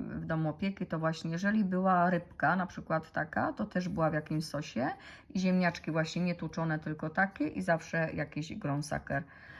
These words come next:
do tego, y, warzywa. Mm,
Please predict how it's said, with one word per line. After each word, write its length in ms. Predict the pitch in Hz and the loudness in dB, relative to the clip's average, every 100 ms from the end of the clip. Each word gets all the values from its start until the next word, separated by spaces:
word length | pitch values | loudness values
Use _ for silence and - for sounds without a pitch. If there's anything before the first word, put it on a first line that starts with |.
| - - | -16 -8
do 140 | 196 | -6
tego, 520 | 156 131 - 127 - 151 | -2 -2 -2 -2 -2 -4
y, 120 | 147 | -2
warzywa. 560 | 147 151 147 170 226 339 - _ _ - _ _ _ _ _ _ - _ - - - - - 226 | -2 -2 0 4 4 0 -8 _ _ -20 _ _ _ _ _ _ -20 _ -20 -20 -20 -20 -8 0
Mm, 240 | 165 | 0